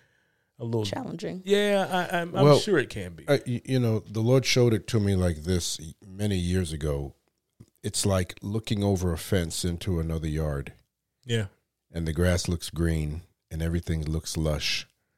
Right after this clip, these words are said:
Speaker 3: but there's snakes in the garden.
Speaker 1: Mm-hmm.
Speaker 3: And you can't see them
Speaker 2: Yeah.
Speaker 3: from where you are. From where you are, everything looks like, "Oh, it's so much better, so much greener, so much lusher over there."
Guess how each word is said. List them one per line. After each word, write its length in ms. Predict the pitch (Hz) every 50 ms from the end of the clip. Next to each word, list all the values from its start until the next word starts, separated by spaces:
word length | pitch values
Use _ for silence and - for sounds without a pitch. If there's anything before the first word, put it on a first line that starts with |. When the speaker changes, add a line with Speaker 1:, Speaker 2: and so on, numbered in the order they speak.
| _ _ _ _ _ _ _ _ _ _ _ - - -
Speaker 3:
but 180 | - 90 82 -
there's 200 | 85 78 73 -
snakes 400 | - - 95 87 85 - - -
in 100 | 85 76
the 80 | 78
garden. 400 | 69 78 78 78 73 69 65 58 - _ _ _ _ _ -
Speaker 1:
Mm-hmm. 280 | 110 107 104 117 131 143 135 _ _ _ _ _ _ _ -
Speaker 3:
And 140 | - 80 78
you 100 | 76 82
can't 300 | - - - 104 90 -
see 320 | - - - - 113 107 104
them 400 | 85 87 80 73 73 73 78 - _ _ _ _ _ _ _
Speaker 2:
Yeah. 120 | - - -
Speaker 3:
from 280 | 80 95 87 82 80
where 240 | 82 90 87 85 82
you 320 | 80 78 85 101 107 104
are. 420 | - 82 76 71 65 65 67 - - _ _ _ _ _ _ _ _ _ _ _ _ _ _ _ _ -
From 220 | - - 92 87
where 140 | 87 90 90
you 260 | 87 85 95 113 107
are, 140 | 92 82 80
everything 480 | 82 82 82 85 - - 90 82 80 76
looks 320 | 78 85 80 - - -
like, 180 | 85 76 73 -
"Oh, 160 | 85 82 76
it's 140 | 73 - -
so 180 | - - - 95 82
much 240 | 82 80 - - -
better, 380 | 76 73 85 80 76 73 69
so 180 | - - - 82
much 240 | 80 80 78 - 78
greener, 400 | 78 80 80 82 80 76 71 71
so 220 | - - - 80
much 320 | 78 78 76 - - - 78
lusher 420 | 78 78 78 - - - 73 - -
over 200 | 78 76 76 76
there." 240 | 73 73 73 73